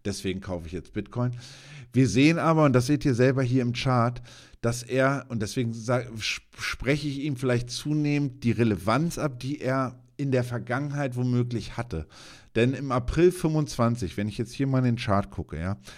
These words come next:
da sehe ich, dass wir, wir wissen, wir hatten dann einen Boden. Wir wissen, da war im Grunde genommen die ganze Geschichte rund um Trump und die ganzen Tax-Geschichten.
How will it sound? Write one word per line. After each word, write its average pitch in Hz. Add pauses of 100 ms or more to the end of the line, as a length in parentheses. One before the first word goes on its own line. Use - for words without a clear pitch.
(220)
da 113
sehe 120
ich, -
dass 127
wir, 123
wir 104
wissen, 147
wir 117
hatten 123
dann 113
einen 101
Boden. 151
Wir 107
wissen, 117
da 113
war 107
im 107
Grunde 107
genommen 104
die 101
ganze 101
Geschichte 104
rund 98
um 95
Trump 110
und 98
die 95
ganzen 95
Tax-Geschichten. 147